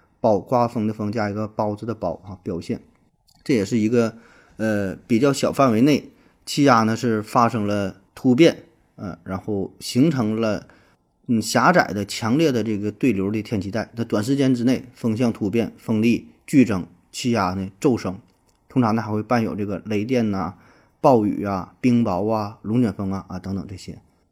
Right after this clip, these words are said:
所以呢，都西林场这些森林啊，这个树木遭到不同程度的破坏，包括旁边车辆场、房顶啊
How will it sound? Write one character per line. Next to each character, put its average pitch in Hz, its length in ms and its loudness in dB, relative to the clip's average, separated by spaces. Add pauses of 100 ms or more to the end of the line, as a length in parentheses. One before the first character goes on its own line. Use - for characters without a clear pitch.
所 160 140 2
以 156 40 6
呢， 143 120 2
都 180 180 -2
西 170 200 2
林 160 180 2
场 139 320 -6 (140)
这 160 120 2
些 135 420 0 (220)
森 151 320 0
林 127 220 4
啊， 120 100 2
这 135 120 -2
个 127 100 -2
树 165 160 -4
木 123 200 2
遭 135 180 0
到 139 120 0
不 147 220 -2
同 127 160 0
程 120 160 -2
度 131 100 0
的 123 120 -2
破 123 260 -2
坏， - 300 -2
包 127 120 0
括 123 200 -2
旁 123 200 -2
边 127 140 2
车 123 160 -2
辆 120 180 2
场、 - 360 -8
房 117 280 0
顶 135 120 0
啊 92 280 -8